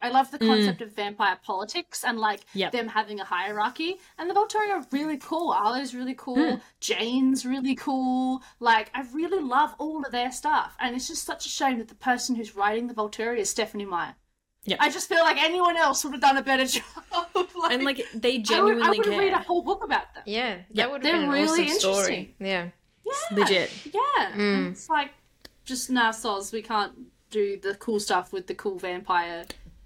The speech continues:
Speaker 1: like, council. Instead, we're gonna deal with Edward and Bella. It's like, oh,
Speaker 2: I know.
Speaker 1: why? <laughs>
Speaker 2: Um, one thing I also noted was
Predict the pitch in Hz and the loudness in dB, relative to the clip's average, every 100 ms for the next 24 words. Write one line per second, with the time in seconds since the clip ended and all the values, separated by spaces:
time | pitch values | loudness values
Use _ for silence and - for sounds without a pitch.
0 | - - - - - 180 - - - 196 | -20 -20 -20 -20 -6 -6 -6 -14 -4 -2
1 | 208 202 190 180 202 214 - 196 196 185 | 0 -2 -2 -4 -4 -2 0 -2 -2 -6
2 | 185 180 180 - 185 180 165 - - _ | -6 -8 -6 0 0 0 -6 -14 -20 _
3 | _ _ _ _ _ 180 180 _ - 269 | _ _ _ _ _ -20 -20 _ -12 -8
4 | - 180 190 202 202 196 165 165 196 196 | -6 -6 -4 0 2 2 -2 -4 -6 -4
5 | 240 240 226 214 214 - - 226 190 170 | -6 -4 -6 -10 -14 -16 -8 0 2 4
6 | 156 147 269 - 339 - - 240 202 208 | 2 2 0 2 2 2 -2 -2 -4 -10
7 | - _ _ 220 214 185 - _ _ - | -14 _ _ 0 0 -4 -12 _ _ -10
8 | 208 214 214 226 247 269 185 180 214 190 | -2 0 0 -2 0 0 0 -2 -4 -4
9 | 170 170 175 175 - 185 180 180 175 - | -2 -2 -2 -4 0 2 2 2 0 -4